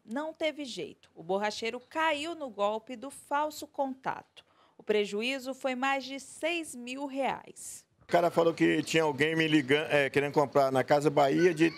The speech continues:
Speaker 2: num valor de três mil oitocentos e cinquenta. Se eu sabia quem era a pessoa, eu falei que não. Aí tinha um,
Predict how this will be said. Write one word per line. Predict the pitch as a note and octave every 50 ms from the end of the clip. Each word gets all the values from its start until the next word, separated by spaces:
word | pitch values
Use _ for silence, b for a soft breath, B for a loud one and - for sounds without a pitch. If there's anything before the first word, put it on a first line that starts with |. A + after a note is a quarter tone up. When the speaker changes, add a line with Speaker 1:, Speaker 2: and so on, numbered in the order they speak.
| - - - - - - - - - - - - - - - - - - - - - -
Speaker 2:
num | B2+ B2 C3+ C3+
valor | C#3+ C#3+ D3+ D3
de | -
três | D3 D3 C#3+
mil | D3+ E3
oitocentos | F#3 F3+ - F3+ F3 -
e | G3+
cinquenta. | F#3 - - C#3+ C3 A#2 G#2 - - E2+ D#2+ - - - - - - - - - - - - - - - - - - - -
Se | - - - - B2 B2+
eu | C3+ D3 D#3 D#3+ E3 D3+ - -
sabia | - - E3 C#3 C3+ C#3+ D3+ D#3 D3+
quem | - - D3+ D#3
era | D#3 D#3 D#3+
a | D#3
pessoa, | - E3+ D3+ - D3 C#3 B2+ A#2 A2+
eu |
falei | - C3+ C3+ C#3+
que | C#3+ E3+
não. | D#3+ D3 C#3 B2+ A2 F#2 F2+ F2+ - - - - - - - - - - -
Aí | F#2+ A2 A#2+ C3 C#3 C#3
tinha | - - D#3+ D#3+ E3
um, | E3+ E3+ E3+ E3